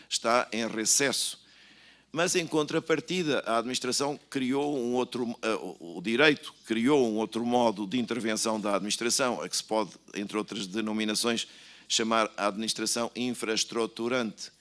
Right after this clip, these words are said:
Ela não presta, mas regula a prestação. E, para terminar, e é aqui que quereria chegar, uma dessas novas e importantíssimas perspectivas da,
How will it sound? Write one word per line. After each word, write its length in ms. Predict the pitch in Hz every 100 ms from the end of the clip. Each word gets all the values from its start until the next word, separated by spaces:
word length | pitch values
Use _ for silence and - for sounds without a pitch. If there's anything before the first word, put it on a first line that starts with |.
| _ _ - _ -
Ela 280 | 123 120
não 240 | 117 117 113
presta, 460 | - 131 143 -
mas 220 | 123 127 113
regula 680 | 107 123 113 120 143 127
a 40 | 107
prestação. 800 | - 107 - 98 90 - 76 62 _ _ _ - - - - - - _ - - - _ _
E, 240 | 214 220 - - _ _ _ -
para 260 | 147 127
terminar, 640 | 120 139 131 143 135 117
e 120 | 120 123
é 60 |
aqui 220 | 113 120
que 160 | 107 110
quereria 480 | 113 107 101 98 101
chegar, 520 | - 135 123 123 135 - _ _ - _ _
uma 300 | 135 151 135
dessas 400 | 113 117 117 107
novas 480 | 123 156 160 117 95
e 100 | 117
importantíssimas 800 | 110 110 104 117 143 135 117 113
perspectivas 760 | - 113 - 113 - 127 110 85
da, 320 | 92 110 92